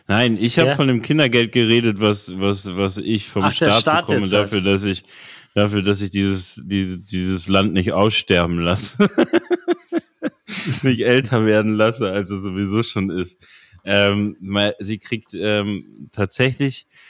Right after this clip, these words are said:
Speaker 1: ähm, fünf Euro, äh, in der Woche. Aber aktuell muss sie ihr Handy abbezahlen,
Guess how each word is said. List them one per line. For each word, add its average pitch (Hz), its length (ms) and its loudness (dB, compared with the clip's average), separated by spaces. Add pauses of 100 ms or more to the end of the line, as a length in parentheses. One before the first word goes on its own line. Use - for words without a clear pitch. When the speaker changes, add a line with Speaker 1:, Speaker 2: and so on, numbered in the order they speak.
(260)
Speaker 1:
ähm, 110 380 2
fünf 123 420 -2
Euro, 120 680 2 (140)
äh, 117 260 -2 (100)
in 107 220 0
der 104 180 2
Woche. 147 440 0 (1400)
Aber 104 500 2
aktuell 110 520 2
muss 113 260 2
sie 107 160 2
ihr 98 200 2
Handy 110 420 2
abbezahlen, 123 840 0